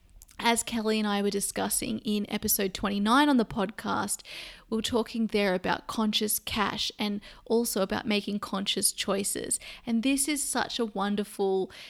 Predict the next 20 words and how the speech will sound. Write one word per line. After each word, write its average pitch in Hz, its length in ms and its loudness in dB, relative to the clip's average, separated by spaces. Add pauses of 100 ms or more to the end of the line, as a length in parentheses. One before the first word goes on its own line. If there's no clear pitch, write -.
(520)
conversation 254 720 2
to 214 100 -4
be 190 140 -2
having 247 540 0
because 214 280 -4
there 220 220 2
is 214 160 2
so, 247 500 2
so, 226 220 0
so, 208 240 0
so 202 260 -2
much 196 380 -4
power 208 600 0 (100)
in 208 320 -2 (100)
the 208 100 -4
consumer. 196 800 -2 (500)
We 254 340 4
get 262 220 2
to 214 120 -6
decide 202 720 -2